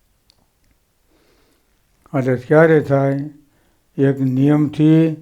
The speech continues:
આ એક બીજું મનનું ધાર્યું ન કરવાથી. સમજે ને? મનનું ધાર્યું કરો ને તો ન થાય. એ કે આમ કરું તો આપણે આમ કરવું.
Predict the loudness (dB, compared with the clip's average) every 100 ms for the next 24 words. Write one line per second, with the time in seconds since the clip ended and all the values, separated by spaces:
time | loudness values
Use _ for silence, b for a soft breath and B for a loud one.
0 | b b b -2 0 0 0 0 0 0
1 | 0 0 0 -2 -4 -4 -2 -2 -2 -6
2 | -18 _ -6 -6 -6 -10 -12 -16 -18 -20
3 | _ _ _ _ _ _ _ _ _ -10
4 | -6 -6 -10 -14 -10 -6 -4 -4 -4 -4
5 | -2 -2 -2 -4 -6 -14 -8 -6 -4 -6
6 | -16 -20 _ _ _ _ _ _ _ _
7 | -10 -4 0 0 0 -2 -2 -2 -6 -6
8 | -6 -6 -8 -14 -16